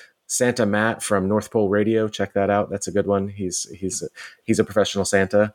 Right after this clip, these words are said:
and, um, he has a podcast, and he talks about all kinds of fun stuff. So, um, so many. And if anybody ever wants to, uh,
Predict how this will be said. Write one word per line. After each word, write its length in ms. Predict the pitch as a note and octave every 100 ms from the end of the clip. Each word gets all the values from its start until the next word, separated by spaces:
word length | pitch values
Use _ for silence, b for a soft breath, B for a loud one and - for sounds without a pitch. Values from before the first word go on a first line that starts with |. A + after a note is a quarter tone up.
| -
and, 360 | F#2 E2+ E2 -
um, 320 | F2+ D#2+ D#2+ _ _ _ - -
he 120 | F2+
has 120 | E2
a 60 | F2
podcast, 540 | F#2 F2 F2+ F2 -
and 80 | E2+
he 40 |
talks 280 | E2 E2 -
about 260 | E2 D#2+ - B B
all 120 | E2+ E2+
kinds 260 | E2 D#2+
of 80 | D#2+
fun 180 | F2 D#2+
stuff. 300 | - F2 D#2+
So, 280 | - F3 E3+ B B B
um, 160 | G2+ G2
so 280 | - D3 C#3
many. 460 | B2 A#2+ A#2 A2+ A2+
And 400 | G#2 F#2+ F#2 F#2+
if 180 | G#2+ A2
anybody 460 | C3 B2 A#2 A#2 G2+
ever 340 | A2 G#2+ G#2+
wants 320 | G2+ A2 - -
to, 540 | A2+ A2 G#2+ G#2+ A2 _ -
uh, 260 | G2+ G2